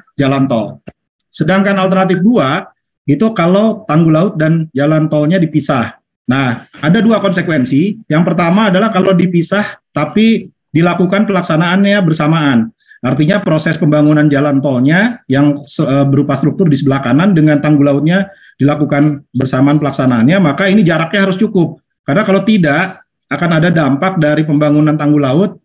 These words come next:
eh, yang akan mengganggu dari struktur jalan tolnya. Di mana misalnya di sini stabilitas lateralnya atau deformasi lateral yang ditimbulkan akibat tanggul laut bisa mengganggu,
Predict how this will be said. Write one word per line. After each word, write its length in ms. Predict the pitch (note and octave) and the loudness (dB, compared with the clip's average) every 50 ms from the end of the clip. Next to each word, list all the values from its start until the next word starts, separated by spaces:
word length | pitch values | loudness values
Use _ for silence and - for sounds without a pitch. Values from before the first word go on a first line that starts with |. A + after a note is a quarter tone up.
| _ _ - A2+ | _ _ -6 -2
eh, 560 | B2+ C#3+ C#3+ C#3+ C#3 C#3 C#3+ C3+ C3+ B2+ B2+ - _ _ _ _ _ _ _ _ _ _ _ _ _ _ _ _ _ _ _ _ _ _ _ - | 0 0 0 0 0 0 -2 -2 -4 -8 -12 -16 _ _ _ _ _ _ _ _ _ _ _ _ _ _ _ _ _ _ _ _ _ _ _ -2
yang 320 | C#3+ E3 F3 G3 G#3 F#3+ | 0 0 0 0 -2 -4
akan 320 | B2+ C#3+ D#3 F#3 F3+ F#3+ | -6 -6 -4 -2 0 2
mengganggu 480 | G3 F#3+ F3 D#3+ D3+ D3 D3+ D#3 F#3+ G#3 | 2 4 4 2 2 2 2 2 2 2
dari 400 | E3 C#3 C#3 D#3 F3+ G#3 G3+ F3 | 0 0 0 0 0 0 -2 -4
struktur 640 | - - - E3 - - E3+ F#3 G3 G3 F#3+ F3+ - | -6 -4 -2 -2 -2 0 0 0 2 2 0 -2 -2
jalan 320 | C3+ C#3+ C#3+ D3 C#3+ C#3 | -2 -2 0 0 0 0
tolnya. 400 | D3 C#3 C#3+ C#3+ C#3 B2 A#2+ G#2+ - - | 0 0 0 0 0 0 -2 -4 -8 -6
Di 160 | - A#2+ C3 | -2 0 0
mana 240 | C3 C3 C#3 D#3+ F#3 | 2 2 2 2 2
misalnya 400 | F#3 E3 - D3 C#3+ D3+ E3+ F#3 | 2 2 0 0 0 2 2 2
di 80 | F3+ | 2
sini 320 | D#3 - D3 C3+ D#3+ G3 F#3+ | 2 2 2 2 2 0 0
stabilitas 560 | - - - C#3 C3+ C#3 C#3 C#3 C#3+ C#3 - | 0 0 0 2 2 0 0 0 -2 -2 -2
lateralnya 560 | C#3+ C3 C3 C3+ C#3 C3 C3 C3 D3 E3+ F#3+ | -2 -2 -2 0 0 0 2 2 2 2 2
atau 160 | F#3+ E3+ D3+ | 2 0 0
deformasi 400 | C#3 C#3 D3+ C#3+ C3+ C3+ C3 - | 0 0 0 0 0 0 0 0
lateral 320 | C#3+ C3+ A#2+ C#3+ D3+ E3 F3 | -2 -2 -2 0 0 2 2
yang 80 | E3 | 2
ditimbulkan 640 | C#3+ C#3+ D3 D3 C#3+ D3 C3+ C#3 C3+ C#3+ C#3 C#3+ C3+ | 2 2 2 0 2 2 2 2 2 2 0 0 0
akibat 400 | C#3 C3+ - C#3 B2 B2+ C3 C3 - - - - - _ _ _ _ _ _ - - - _ _ - _ | 0 0 0 -2 -2 -2 -2 -4 -4 -8 -12 -14 -18 _ _ _ _ _ _ -20 -20 -20 _ _ -14 _
tanggul 480 | - - - E3+ - - C3+ B2+ C3 | -4 -2 0 0 0 0 0 0 2
laut 80 | E3+ G#3 - D3 | 0 0 0 -2
bisa 160 | C#3 - E3+ | -2 0 2
mengganggu, 560 | F#3 F3+ - - C3+ C3+ A#2+ B2 C3 E3+ F#3 | 2 2 2 2 0 0 0 0 0 0 0